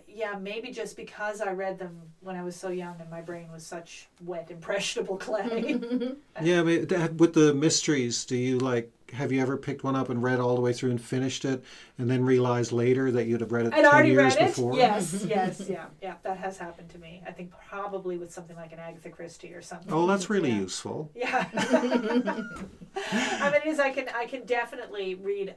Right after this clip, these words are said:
Speaker 1: if, if there's enough space in between it, because I think because I don't read for plot, um, I read mostly for character, and I'm mostly interested in character.
Speaker 2: Mm-hmm.
Speaker 1: So because the mystery is so plot driven, I can actually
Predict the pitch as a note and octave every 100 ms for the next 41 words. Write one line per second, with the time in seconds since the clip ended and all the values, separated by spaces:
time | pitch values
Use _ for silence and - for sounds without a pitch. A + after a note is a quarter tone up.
0 | - G#3+ A3 A3 A3 G#3 A3 B3 - -
1 | G#3+ G3+ G3+ F#3 F#3 G3 F#3 F3+ A3+ B3
2 | - - - C4+ F4+ G4+ G#4+ F#4 C#4+ A3+
3 | G3+ F#3+ F#3+ G3 G#3 F#3+ - F#3+ - F3+
4 | F3 C#4+ - - _ _ - _ - G#3
5 | G3+ F#3+ F#3+ G#3 F3+ G3 G#3 G3+ F#3+ F#3+
6 | G3+ G3 A3+ G3+ G3 F#3+ - F#3+ F#3 -
7 | E3+ F3 F3 F3+ F3+ - F#3+ F#3 F#3 -
8 | F3 E3+ G3 G3 F#3+ - - - - G3+
9 | F#3+ A3 G3 - A#3+ F#3+ - F#3 G3 G3
10 | D#4 E4 - G3 F3 - G3+ F3+ - A#3+
11 | C4+ - G3 F#3 F3 G#3 A3+ A#3 G#3+ A3
12 | - G3+ G3 F#3